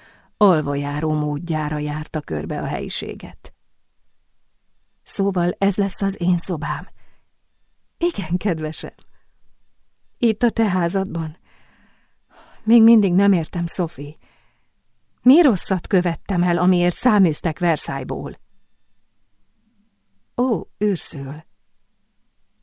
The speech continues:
te nem követtél el semmi rosszat.” Lépett közelebb Sophie. „A király azért engedett szabadon,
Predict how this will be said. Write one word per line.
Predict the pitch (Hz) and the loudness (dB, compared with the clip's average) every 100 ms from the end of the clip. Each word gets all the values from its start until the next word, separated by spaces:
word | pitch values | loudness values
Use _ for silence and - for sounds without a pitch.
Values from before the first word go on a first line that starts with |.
| _ _ | _ _
te | 233 | 2
nem | 269 247 | 4 4
követtél | 180 165 160 - 175 185 | 2 0 -2 0 0 0
el | 202 | 0
semmi | - 160 - | 0 -2 -4
rosszat.” | 180 - - 165 - - _ _ _ _ _ _ _ | -10 -6 -6 -6 -12 -20 _ _ _ _ _ _ _
Lépett | - 196 180 175 | 2 2 2 -2
közelebb | - 170 151 147 - | -2 -2 -2 -6 -4
Sophie. | - 131 - 143 - _ - - _ _ _ _ _ _ _ _ - - _ _ | -6 -6 -10 -14 -16 _ -20 -20 _ _ _ _ _ _ _ _ -20 -20 _ _
„A | - | -6
király | 196 233 240 226 226 | 0 4 6 6 4
azért | 233 233 202 185 | 2 2 2 2
engedett | 165 160 147 143 | 0 0 -2 -4
szabadon, | - 180 165 160 156 147 | -2 -2 -2 -2 -2 -4